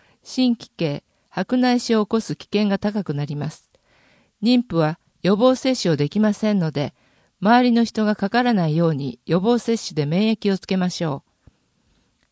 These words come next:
風疹予防接種の費用を一部助成します。期間、平成三十一年三月三十日まで。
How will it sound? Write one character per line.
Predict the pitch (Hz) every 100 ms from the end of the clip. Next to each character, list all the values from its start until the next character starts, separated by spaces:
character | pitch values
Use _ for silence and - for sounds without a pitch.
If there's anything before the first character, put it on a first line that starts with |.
| _
風 | 269 294
疹 | 277 269 254
予 | 240
防 | 233 254
接 | - 247
種 | - 190
の | 170
費 | 170 233
用 | 233 175 151
を | 143
一 | 170 277
部 | 262
助 | 147 160
成 | 180 196
し | 185 175
ま | 170
す。 | 180 - _ _ _ _ _ _ _
期 | - 233
間、 | 214 160 - _ _
平 | - 269 285
成 | 269 254
三 | - 247
十 | 202 165
一 | 156 175
年 | 160 147 _
三 | - 262 254
月 | 208 -
三 | 208 220
十 | 208 208
日 | 170 -
ま | 156 143
で。 | 139